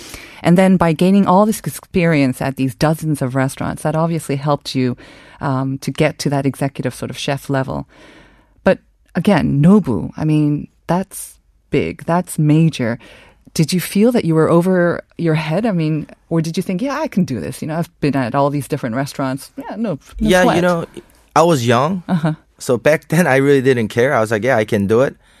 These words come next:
Speaker 2: If I actually say, if I get this opportunity again, I think I'll be, like, really nervous.
Speaker 1: Ah.
Speaker 2: But timing was just perfect 'cause I
Speaker 1: Mm-hmm.
Speaker 2: was young and hungry.
Speaker 1: Uh-huh.
Speaker 2: So I was like, "Yeah, why not? I can do this easily."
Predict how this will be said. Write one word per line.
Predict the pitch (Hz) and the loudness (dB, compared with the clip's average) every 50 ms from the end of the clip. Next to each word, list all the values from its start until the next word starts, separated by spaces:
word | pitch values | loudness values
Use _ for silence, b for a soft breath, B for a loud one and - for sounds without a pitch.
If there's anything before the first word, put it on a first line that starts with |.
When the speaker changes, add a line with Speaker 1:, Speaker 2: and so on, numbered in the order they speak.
| b b b b b b _ - | b b b b b b _ -2
Speaker 2:
If | 127 127 - | -2 0 2
I | 151 151 170 180 185 | 2 2 4 4 2
actually | 185 180 - - - 151 | 2 0 -2 -2 -2 -2
say, | 139 - - 139 135 135 131 120 - - _ _ | -4 0 2 2 4 4 4 2 -2 -6 _ _
if | 120 110 135 | -4 0 2
I | 131 131 131 | 2 2 4
get | 131 131 127 - | 2 0 0 0
this | 131 123 - 131 | -2 0 2 2
opportunity | 123 120 - 113 95 - 135 127 135 135 131 - 151 | 2 2 0 -6 -4 -2 -2 0 0 0 -2 -4 -6
again, | 147 156 160 170 180 208 226 - _ _ _ _ _ _ _ _ | -4 -2 0 0 0 -2 -4 -10 _ _ _ _ _ _ _ _
I | - 104 123 139 135 | 0 2 2 2 2
think | - 135 123 117 | 0 0 2 2
I'll | 113 113 | 2 2
be, | 107 110 117 | 2 2 2
like, | 113 110 101 98 92 | 2 2 0 0 0
really | 101 110 110 104 95 | 0 2 2 2 2
nervous. | 95 101 98 98 90 85 82 - - - - _ _ _ - | 2 2 0 0 -2 -4 -6 -6 -10 -16 -18 _ _ _ -10
Speaker 1:
Ah. | 143 143 143 143 143 143 143 147 143 143 | -6 -4 -4 -2 -2 -2 -2 -4 0 0
Speaker 2:
But | 135 139 | 0 0
timing | 143 - - 175 180 180 170 156 | 0 0 0 2 2 2 2 4
was | 147 135 113 - - | 2 2 2 -2 -6
just | 120 - - | -6 -8 -2
perfect | - 131 131 131 - 98 92 - | 2 2 2 2 2 -2 -4 -2
'cause | - 110 - | -2 0 2
I | 113 117 | 4 4
Speaker 1:
Mm-hmm. | 120 | 4
Speaker 2:
was | 120 113 107 101 | 2 2 0 2
young | 117 120 120 120 113 | 2 2 2 2 2
and | 104 98 92 | 0 0 0
hungry. | 110 117 123 123 104 95 87 85 85 _ - | 0 0 0 0 0 -2 -4 -4 -6 _ -8
Speaker 1:
Uh-huh. | 156 131 139 143 135 | -8 -6 -6 -10 -2
Speaker 2:
So | - 123 117 | 0 2 4
I | 123 | 4
was | 127 123 | 2 2
like, | 120 123 117 | 0 0 0
"Yeah, | 139 156 196 | 0 0 0
why | - 120 110 110 107 | 0 0 0 0 2
not? | 107 113 120 101 67 | 0 0 -2 -2 -2
I | 92 98 | -4 -2
can | 98 101 92 87 | -2 -2 -2 0
do | 101 107 101 95 | -2 -2 -2 -2
this | 87 82 - | -4 -6 -8
easily." | - 87 101 101 95 87 80 73 69 67 - | -6 -6 -4 -4 -4 -6 -8 -10 -12 -14 -10